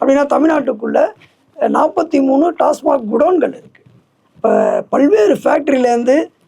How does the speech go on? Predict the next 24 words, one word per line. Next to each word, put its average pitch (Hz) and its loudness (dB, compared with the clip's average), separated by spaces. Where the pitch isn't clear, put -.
சரக்கு 285 -2
உற்பத்தியாகி 254 0
எங்க 269 2
வரும்னா 233 0
டாஸ்மாக், - -2
அஹ், 233 2
நிறுவனத்தோட, 233 2
அஹ், 240 0
நாற்பத்தி 277 -2
மூணு 226 -2
அரசு 247 0
குடோன்கள் 254 2
இருக்கு. - -10
அந்த - -2
குடோன்களுக்கு 247 0
தான் 254 -2
சரக்கு - -4
வரும். - -10
அங்க 349 0
இருக்கிற 302 2
ஒர்க்கர் 247 0
எல்லாமே 226 -2
கான்ட்ராக்ட் 285 -2
ஒர்க்கர். - -12